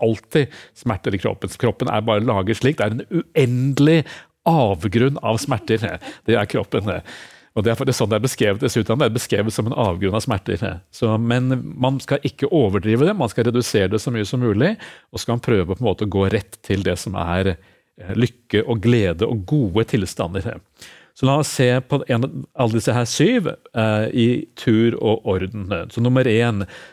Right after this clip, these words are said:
Satipatthana develops mindfulness. Det her så vi allerede, at, eh,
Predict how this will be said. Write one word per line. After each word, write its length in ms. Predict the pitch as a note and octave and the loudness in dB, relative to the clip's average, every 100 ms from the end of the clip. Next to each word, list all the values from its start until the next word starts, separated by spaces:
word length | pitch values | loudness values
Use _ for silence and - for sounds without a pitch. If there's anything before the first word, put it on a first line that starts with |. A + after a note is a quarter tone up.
| _ _ | _ _
Satipatthana 760 | - C#3 C#3 A2+ - B2+ G#2 A2 | -2 -2 0 -2 -2 0 0 2
develops 460 | G#2+ A2 G2 G2+ - | 2 2 2 0 -2
mindfulness. 460 | F#2+ E2+ - G2 E2 | -4 -4 -4 -6 0
Det 80 | A#2 | 0
her 80 | C3+ | 0
så 220 | - A2+ | -2 0
vi 80 | B2 | 2
allerede, 640 | A#2+ C3 C3 G#2+ B2 G#3+ - - - _ | 2 4 4 2 2 0 -4 -18 -20 _
at, 320 | G2+ G#2 - A#2+ | -2 -2 0 0
eh, 200 | A#2 | 0